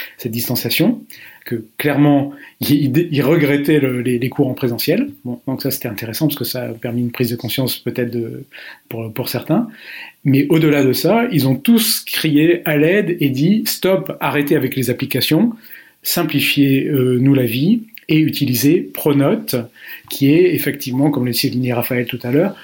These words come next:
l'outil auquel ils sont habitués depuis longtemps, sur lequel on leur donne le travail habituellement. » Et donc, euh, moi, c'est, c'est le parti, euh, que j'avais pris, hein, de, de leur donner le travail sur Pronote pour qu'on puisse continuer à utiliser un outil avec lequel ils étaient déjà familiarisés.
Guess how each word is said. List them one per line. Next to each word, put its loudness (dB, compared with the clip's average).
l'outil 2
auquel 0
ils 2
sont 0
habitués 0
depuis 0
longtemps, 0
sur 0
lequel 2
on -4
leur -2
donne 4
le 4
travail 0
habituellement. » 2
Et -4
donc, -4
euh, -4
moi, 4
c'est, 0
c'est -2
le 0
parti, 0
euh, -2
que -4
j'avais -2
pris, 2
hein, 4
de, 2
de -2
leur -2
donner 0
le 0
travail -2
sur -2
Pronote -2
pour -14
qu'on -2
puisse 0
continuer 0
à 6
utiliser 0
un 2
outil 2
avec -2
lequel -2
ils 0
étaient -2
déjà -4
familiarisés. -2